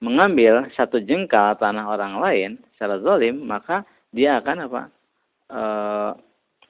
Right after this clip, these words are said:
apa namanya? Akan di, di, apa, dililitkan ya.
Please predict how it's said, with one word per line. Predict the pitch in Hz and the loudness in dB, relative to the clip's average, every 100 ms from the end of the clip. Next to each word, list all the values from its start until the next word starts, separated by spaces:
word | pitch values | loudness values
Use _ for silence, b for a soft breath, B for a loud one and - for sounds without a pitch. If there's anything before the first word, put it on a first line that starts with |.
| - - | -20 -16
apa | 220 226 | -8 -4
namanya? | 220 - - 285 - _ _ _ _ _ _ _ _ _ _ _ - | -2 -2 -2 -4 -10 _ _ _ _ _ _ _ _ _ _ _ -12
Akan | 98 120 123 | -6 -2 0
di, | 120 180 - - _ _ _ _ _ _ _ _ _ _ _ _ _ _ _ _ _ _ _ _ _ _ _ _ - | 2 0 -4 -16 _ _ _ _ _ _ _ _ _ _ _ _ _ _ _ _ _ _ _ _ _ _ _ _ -6
di, | 117 110 110 - | -2 0 0 -2
apa, | 101 123 | -2 0
dililitkan | 127 127 127 - 113 139 | 2 4 4 2 -2 -2
ya. | 131 | -4